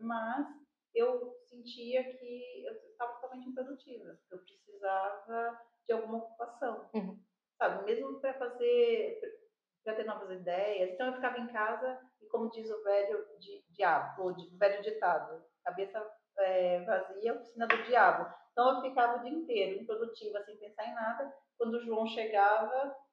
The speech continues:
Speaker 1: aí começavam as discussões, porque
Speaker 2: Claro.
Speaker 1: eu queria atenção e ele já tava
Speaker 2: E ele cansado do dia a
Speaker 1: cansado
Speaker 2: dia.
Speaker 1: do dia todo, já tava fácil, já não tava querendo ouvir pessoas, e eu queria falar,
Speaker 2: Claro.
Speaker 1: falar, e eu, eu sentia que eu não tava sendo ouvida
Speaker 2: Ouvida.
Speaker 1: e ficava frustrada por isso. E até que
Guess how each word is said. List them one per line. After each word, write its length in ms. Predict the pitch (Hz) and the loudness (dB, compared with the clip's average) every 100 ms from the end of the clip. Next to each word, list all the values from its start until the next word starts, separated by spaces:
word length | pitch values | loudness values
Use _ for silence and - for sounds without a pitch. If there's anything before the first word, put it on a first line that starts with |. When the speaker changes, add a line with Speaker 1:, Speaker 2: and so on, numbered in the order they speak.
| _ 202 | _ -6
Speaker 1:
aí 100 | 202 | -6
começavam 420 | 220 220 214 214 | -4 -4 -4 -6
as 120 | 214 | -8
discussões, 500 | 214 - - - - - | -12 -18 -12 -10 -10 -4
porque 120 | - | 0
Speaker 2:
Claro. 160 | 214 | 4
Speaker 1:
eu 40 | - | 4
queria 140 | 190 | 6
atenção 640 | 196 202 233 - 247 240 202 | 6 4 -4 -4 -2 -2 -2
e 40 | |
ele 120 | 170 170 | -2 -2
já 160 | 175 | -2
tava 300 | 185 165 170 | 4 4 8
Speaker 2:
E 40 | 202 | 10
ele 160 | 185 | 10
cansado 720 | 202 190 - - 190 190 190 | 8 4 4 12 12 12 6
do 60 | 180 | 10
dia 180 | 190 196 | 12 12
a 40 | 208 | 12
Speaker 1:
cansado 80 | 262 | 12
Speaker 2:
dia. 320 | 262 254 247 | 10 8 6
Speaker 1:
do 160 | 214 214 | 4 0
dia 280 | - 202 - 254 | 0 -2 0 4
todo, 600 | 240 240 240 240 233 - - | 6 6 4 0 0 -8 -6
já 80 | 196 | 0
tava 220 | 196 202 - | 0 0 4
fácil, 220 | 208 214 | 4 6
já 60 | 214 | 0
não 60 | 214 | 0
tava 140 | 202 | -2
querendo 260 | 214 208 208 | 0 -2 -2
ouvir 180 | 214 - | -6 -6
pessoas, 600 | 208 214 226 202 190 190 | -6 -4 2 4 4 0
e 60 | 190 | -6
eu 80 | - | -6
queria 280 | - 190 - | -4 -4 2
falar, 220 | 196 202 | 2 12
Speaker 2:
Claro. 260 | 196 175 | 12 12
Speaker 1:
falar, 320 | 196 190 202 202 | 12 8 8 8
e 100 | 208 | 2
eu, 140 | 202 - | -2 -8
eu 160 | 190 190 | -12 -12
sentia 460 | _ 214 - 185 | _ -20 -14 -14
que 60 | 190 | -12
eu 40 | |
não 100 | 190 196 | -12 -8
tava 140 | 185 | -8
sendo 380 | - 190 180 185 _ _ | -10 -20 -18 -18 _ _
ouvida 520 | 202 175 160 180 - | 0 0 0 -4 0
Speaker 2:
Ouvida. 260 | 170 254 - 220 | 0 0 -6 -16
Speaker 1:
e 60 | |
ficava 600 | - 226 214 214 220 220 - _ | -18 -6 -4 -4 -6 -6 -8 _
frustrada 720 | 240 - - 226 180 165 160 - | -18 -14 2 6 6 4 -6 -6
por 160 | 190 | -10
isso. 240 | 160 - _ _ _ _ _ _ | -10 -18 _ _ _ _ _ _
E 60 | 196 | 4
até 180 | 202 220 | 6 4
que 140 | 233 | 2